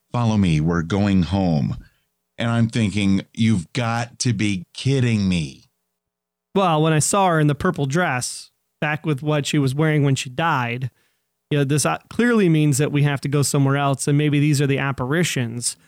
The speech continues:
Speaker 2: 'cause we don't know if Melanie, number one, is really alive, or if this is just a representation of Melanie,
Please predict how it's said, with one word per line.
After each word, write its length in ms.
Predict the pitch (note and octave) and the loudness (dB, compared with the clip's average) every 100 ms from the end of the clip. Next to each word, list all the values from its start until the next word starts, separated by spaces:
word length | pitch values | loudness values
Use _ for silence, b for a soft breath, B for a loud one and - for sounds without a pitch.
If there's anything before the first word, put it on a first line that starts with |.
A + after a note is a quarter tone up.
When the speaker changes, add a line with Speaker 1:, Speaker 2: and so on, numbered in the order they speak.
| b b - | b b -4
Speaker 2:
'cause 100 | C#3 | 0
we 100 | D#3+ | 2
don't 120 | D#3+ | 2
know 140 | D3+ C#3 | 2 0
if 120 | - | 0
Melanie, 440 | D3+ D3+ D3+ C#3+ | 2 2 2 2
number 240 | C#3 C#3 C3+ | 2 0 0
one, 220 | C#3 C3+ | 0 0
is 200 | D3+ C3 | 0 0
really 220 | D3+ C#3+ | 2 2
alive, 680 | B2+ C3+ E3+ C3+ B2+ C3 B2 | 0 0 0 0 -2 -4 -4
or 160 | D#3 C#3 | -2 -2
if 80 | C3 | -2
this 180 | C#3+ | -2
is 100 | C#3+ | 0
just 280 | C3 C3+ - | 0 -2 -4
a 320 | C#3+ C3+ B2+ A#2 _ _ _ - | -6 -6 -6 -10 _ _ _ -6
representation 880 | D#3 D#3 B2+ C3+ - A3+ A#3 - D3 | -2 0 0 -2 0 0 0 2 0
of 140 | B2 | 0
Melanie, 600 | C#3 C3 C3 B2 B2 B2+ | -2 -2 -2 -4 -6 -8